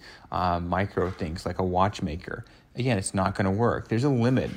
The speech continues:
of what your eye can do. And so for me, um, rather than test the limits of what my eye can do, I, I use, basically make my eyes superhuman,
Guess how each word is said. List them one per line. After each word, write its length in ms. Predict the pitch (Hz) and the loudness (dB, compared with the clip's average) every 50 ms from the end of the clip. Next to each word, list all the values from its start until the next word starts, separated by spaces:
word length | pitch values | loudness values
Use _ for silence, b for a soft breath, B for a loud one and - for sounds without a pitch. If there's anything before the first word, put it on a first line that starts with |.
| - - | -8 -6
of 380 | - 92 95 92 92 92 - 110 | -2 -2 0 0 -2 -4 -4 0
what 260 | 98 98 104 110 - | 2 2 2 2 2
your 260 | 101 104 107 - - | 0 -2 0 0 0
eye 200 | 85 87 90 85 | 0 0 0 -2
can 480 | 87 - - - - 98 92 87 85 87 | -4 -8 -10 -6 -2 -2 -2 -2 -4 -4
do. 320 | 92 101 92 76 - - - B B B B B B B | -2 -2 -2 -2 -4 -8 -10 B B B B B B B
And 120 | - 95 98 | -4 -4 -2
so 180 | - - 98 | 0 0 0
for 200 | 92 - 98 95 | 0 0 0 0
me, 400 | 95 107 117 123 107 95 95 98 B B B B B B | 2 2 2 2 2 0 -2 -4 B B B B B B
um, 400 | - 98 98 95 92 90 87 - - | -4 -2 0 0 0 0 -2 -4 -2
rather 380 | - 101 104 110 117 113 110 | 2 4 6 6 6 4 4
than 200 | 104 104 101 98 | 2 2 0 0
test 460 | 92 - - - 120 123 120 - - | -2 -4 -2 2 2 2 2 0 -6
the 60 | - 95 | -6 -4
limits 420 | 92 92 90 92 107 113 113 - | -2 -2 0 0 0 0 0 0
of 80 | - 92 | 0 0
what 160 | 92 - - | 0 0 -2
my 140 | 92 92 - | -2 -4 -4
eye 220 | - 90 90 92 95 - | -2 -4 -4 -4 -4 -8
can 340 | - - - 95 92 95 98 | -10 -6 -2 -2 0 0 0
do, 320 | 95 107 104 104 120 127 123 b b b b b b b b - - | 0 2 2 2 2 0 -2 b b b b b b b b -4 0
I, 280 | 87 87 87 90 85 - | 2 2 2 2 -2 -4
I 80 | - - | -4 -4
use, 300 | 87 90 90 92 92 - | -4 -2 -2 -2 -2 -2
basically 360 | - 87 92 92 - - 92 | 0 0 0 0 0 -2 0
make 200 | 92 90 87 - | 0 0 -2 -2
my 200 | 92 90 85 87 | -2 -2 0 0
eyes 180 | 87 87 87 - | 0 0 0 -2
superhuman, 640 | - - - 90 - 92 82 82 92 85 80 64 | -4 -4 -4 -4 -2 -4 -4 -4 -4 -4 -4 -6